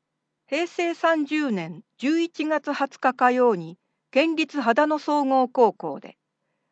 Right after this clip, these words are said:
三十一年二月一日金曜に、県立秦野高校で、選挙と議会の仕組みについて講義を行いました。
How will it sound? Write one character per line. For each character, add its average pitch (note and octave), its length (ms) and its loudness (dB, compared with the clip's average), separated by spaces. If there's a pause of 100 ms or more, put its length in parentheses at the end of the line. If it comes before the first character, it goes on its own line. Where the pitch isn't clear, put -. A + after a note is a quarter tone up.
(340)
三 F4 300 6
十 G3+ 260 -2
一 G#3 280 -6
年 F3+ 320 -2
二 G#3+ 160 0
月 E4 260 -2 (140)
一 C#4+ 120 -6
日 C#4 260 -2
金 C4+ 280 -4
曜 B3 240 2
に、 D#3+ 220 -10 (420)
県 D#4+ 240 0
立 D4 240 -4
秦 B3+ 280 2
野 D#4 140 0
高 C#4 280 2
校 E3+ 260 -2
で、 D#3+ 220 -10 (500)
選 E4+ 260 -2
挙 G#3+ 200 -4
と F#3+ 160 -2
議 C#4 160 -4
会 A3+ 260 4
の D#3 160 -8
仕 - 140 -16
組 G#3+ 180 -2
み F#3+ 200 -4 (220)
に G#3 100 0
つ D4 160 -4
い B3+ 80 0
て F3+ 160 -2
講 D4 240 -2
義 A3+ 140 2
を D#3 180 -4
行 F#3+ 180 -6
い F3+ 220 -2
ま D#3 140 -12
し - 140 -20
た。 - 180 -20